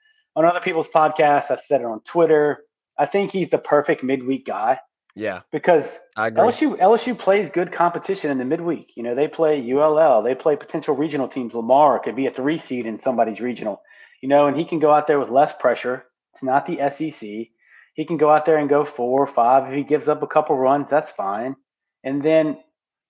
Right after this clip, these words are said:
Speaker 1: everybody, uh, I've seen a lot of people talk about putting Shores in the bullpen. And I just wanna remind everybody,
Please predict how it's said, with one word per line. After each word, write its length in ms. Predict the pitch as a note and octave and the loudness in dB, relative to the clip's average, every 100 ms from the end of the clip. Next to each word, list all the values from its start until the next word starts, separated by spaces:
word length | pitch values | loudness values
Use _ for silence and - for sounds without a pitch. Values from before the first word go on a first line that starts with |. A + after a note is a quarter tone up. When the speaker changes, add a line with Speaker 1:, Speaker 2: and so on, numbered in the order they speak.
| _ _ _ _ _ _ | _ _ _ _ _ _
Speaker 1:
everybody, 500 | - G#3+ G#3+ G3 E3 - - | 2 2 4 2 0 -4 0
uh, 220 | D#3+ E3 | 2 2
I've 120 | - - | 0 -2
seen 140 | A3+ | 0
a 40 | |
lot 140 | E3+ F3 | 2 2
of 60 | |
people 180 | F3 E3 | 0 -2
talk 160 | F3 E3 | 0 2
about 220 | D#3+ - | 0 0
putting 200 | E3 C#3+ | -2 -4
Shores 440 | - D3+ D3 D#3 | -4 -2 0 -2
in 60 | C3+ | -4
the 80 | B2 | -6
bullpen. 600 | C3+ D3 D3 E3 E3 D3 _ _ _ _ _ _ _ | -2 -2 0 -2 -2 -8 _ _ _ _ _ _ _
And 120 | D3+ D3+ | -2 -2
I 40 | |
just 220 | D3 E3 | 0 -2
wanna 160 | F3+ E3 | 2 4
remind 380 | C3+ C3+ D3 C3+ | 4 4 4 4
everybody, 560 | A#2+ A#2 A#2 A#2 A#2 | 0 0 0 0 -4